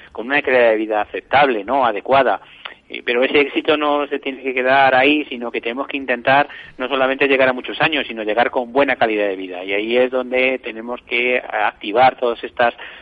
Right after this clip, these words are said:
eh, intervenciones que he comentado de vida cerebro saludable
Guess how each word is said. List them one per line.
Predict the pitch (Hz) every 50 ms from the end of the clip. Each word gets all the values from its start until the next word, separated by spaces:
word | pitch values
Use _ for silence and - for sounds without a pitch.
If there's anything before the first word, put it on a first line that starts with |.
| - _
eh, | - 113 107 107 110 107 107 113 117
intervenciones | 120 120 117 127 117 117 113 113 107 - 135 143 156 156 143 127 117 -
que | - 123
he | 120
comentado | - 123 113 110 107 104 131 135 139 127 123 123 120
de | 120 117 113 113 113 113 110 110 113 110 107
vida | 117 123 117 113 113 -
cerebro | 120 117 117 113 113 113
saludable | - - 113 107 107 113 113 113 120 127 135